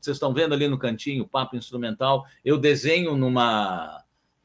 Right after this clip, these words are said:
no, a caneta num papel e mando pro Lelê, ele dá sempre uma arredondada. Eu digo, "Lelê, eu preciso botar um pix num canto, preciso isso, preciso aquilo,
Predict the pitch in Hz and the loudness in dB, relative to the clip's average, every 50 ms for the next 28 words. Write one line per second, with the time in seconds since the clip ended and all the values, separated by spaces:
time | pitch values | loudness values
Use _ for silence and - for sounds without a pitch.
0 | _ _ _ - 110 117 113 107 - 117 131 135 - 135 123 127 135 160 180 180 | _ _ _ -8 -6 -4 -4 -4 -2 -4 -4 -2 0 0 0 2 2 2 2 2
1 | 180 147 131 131 135 131 - 131 - - - 143 143 151 151 143 131 135 147 151 | 2 -2 -2 -2 -2 -2 -2 -4 -4 -2 0 2 2 2 2 2 0 2 2 0
2 | 151 135 139 - 139 123 127 127 117 113 135 139 139 123 120 110 95 131 127 127 | 0 -2 -4 -2 -2 2 2 2 2 2 2 2 2 2 0 -2 0 -2 -2 -2
3 | - - 143 143 139 135 123 117 117 107 113 113 104 107 107 101 98 110 110 113 | -4 -6 -8 -8 -6 -8 -6 -6 -6 -6 -6 -6 -4 -4 -4 -4 -4 -4 -4 -2
4 | 117 110 107 107 104 139 127 127 143 143 151 160 156 151 - 139 143 131 127 131 | -2 -4 -4 -6 -6 -6 -6 -4 -4 -2 0 -2 -2 -4 -6 -10 -12 -8 -4 -4
5 | 135 135 139 131 131 117 _ - 135 131 - - 120 120 113 - - 131 127 120 | -4 -2 -2 -6 -6 -8 _ -10 -10 -10 -10 -10 -10 -10 -10 -6 -4 -4 -4 -6
6 | - - 120 120 - - 131 117 117 123 123 127 - - - - - - 123 113 | -10 -14 -14 -12 -8 -8 -8 -6 -4 -4 -4 -4 -4 -8 -16 -16 -10 -8 -6 -4
7 | 127 107 - - 135 127 | -4 -6 -2 -4 -4 -4